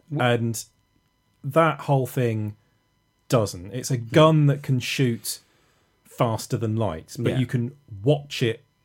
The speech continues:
Speaker 2: from anywhere in the universe.
Speaker 1: Yeah.
Speaker 2: I, oh, it just, the, these are my three problems with that film.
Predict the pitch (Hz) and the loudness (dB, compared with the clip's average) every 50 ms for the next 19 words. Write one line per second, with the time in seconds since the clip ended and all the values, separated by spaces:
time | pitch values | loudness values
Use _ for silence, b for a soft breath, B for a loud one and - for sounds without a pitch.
0 | _ - - - 117 127 170 233 233 160 113 95 92 90 90 92 90 95 95 95 | _ -8 -4 -2 2 4 4 4 6 4 4 2 0 -2 -4 -6 -6 -6 -6 -8
1 | 92 87 90 - 101 101 127 143 143 - - - - _ _ _ _ _ _ - | -8 -8 -10 -10 -8 -6 -6 -6 -6 -8 -10 -12 -12 _ _ _ _ _ _ -6
2 | - 101 82 - - _ _ _ - - - - - - - - - 170 170 165 | -4 -4 -4 -6 -10 _ _ _ -20 -20 -16 -12 -10 -10 -8 -6 -6 -6 -4 -2
3 | 151 143 139 131 143 143 - - 151 139 135 - - - - - _ _ _ _ | -2 -2 -2 -4 -6 -8 -6 -4 -4 -4 -4 -6 -10 -14 -14 -16 _ _ _ _
4 | _ _ _ _ _ _ _ _ _ _ _ _ _ _ _ _ _ _ _ _ | _ _ _ _ _ _ _ _ _ _ _ _ _ _ _ _ _ _ _ _
5 | - 175 220 - - - - 151 - - _ _ _ _ - 143 135 180 175 160 | 2 2 2 2 -2 -8 -14 -16 -18 -18 _ _ _ _ -2 2 2 4 4 4
6 | 151 143 147 - - 147 131 123 117 - 120 101 98 101 92 95 - 104 98 - | 4 2 2 0 0 0 0 0 0 -2 -4 -4 -4 -6 -10 -12 -12 -12 -12 -12
7 | - - - 90 - | -12 -14 -14 -16 -16